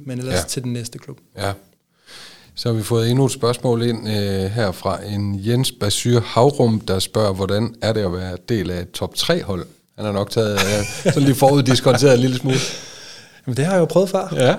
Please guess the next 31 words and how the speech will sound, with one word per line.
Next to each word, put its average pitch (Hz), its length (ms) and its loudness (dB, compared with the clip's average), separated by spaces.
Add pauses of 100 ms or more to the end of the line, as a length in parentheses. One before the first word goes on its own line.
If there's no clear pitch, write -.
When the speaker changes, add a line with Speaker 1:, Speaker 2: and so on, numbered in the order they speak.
Speaker 2:
Ja. 139 680 4
Speaker 1:
Øhm, 127 260 -6 (180)
men, 131 500 0 (120)
øh, 76 440 -16 (100)
altså, 139 240 -6
det 147 80 4
er 151 40 6
jo, 143 160 6
det 147 140 2
er 143 40 8
altid 143 400 0 (120)
sjovest 143 480 2 (500)
<laughs> 123 540 0
at 127 80 0
spille 139 240 2
med 139 300 4
i, 135 120 4
øh, 127 200 2
spille 139 220 -2
med 139 140 0
i 135 40 -2
toppen. 135 320 -2 (340)
Jeg 135 60 -4
vil 123 60 -4
sige, 139 100 2
jeg 139 100 6
har 143 60 6
ikke 160 180 0
prøvet 156 440 6
ret 151 200 0
meget 127 320 -2